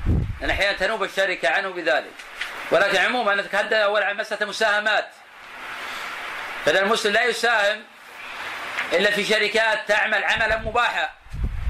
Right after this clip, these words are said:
لأن بعض المساهمات محرمة ولا يجوز المشاركة فيها.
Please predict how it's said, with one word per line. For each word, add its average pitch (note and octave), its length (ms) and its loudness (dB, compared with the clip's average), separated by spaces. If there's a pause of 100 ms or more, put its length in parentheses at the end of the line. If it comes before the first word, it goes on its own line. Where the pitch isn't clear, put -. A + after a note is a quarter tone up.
(1700)
لأن D#3+ 200 4
بعض G#3+ 240 4
المساهمات G3+ 840 2
محرمة G#3 520 0
ولا A3 200 4
يجوز A3 140 -2
المشاركة G3 600 0
فيها. D#3 280 -2